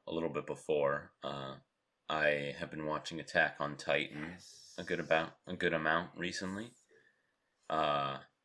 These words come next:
Speaker 1: Andy and I were talking, I think I'm nearing the end of the first season here. Uh, so, yeah,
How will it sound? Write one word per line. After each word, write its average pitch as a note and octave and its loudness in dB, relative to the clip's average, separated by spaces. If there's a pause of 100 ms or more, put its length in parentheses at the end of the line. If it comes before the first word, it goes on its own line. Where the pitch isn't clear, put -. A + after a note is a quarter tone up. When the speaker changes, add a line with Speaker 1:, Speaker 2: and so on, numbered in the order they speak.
(420)
Speaker 1:
Andy F2 2
and E2+ 2
I E2 6
were D#2+ 2
talking, E2 2
I D2+ 0
think E2+ 0
I'm D2+ 2 (300)
nearing E2 4
the D2+ 0
end D#2 4
of D2+ 2
the D2 -2
first - -2
season C#2+ -2
here. B1+ -6 (220)
Uh, B1+ 0 (720)
so, D#2 0
yeah, E2 -2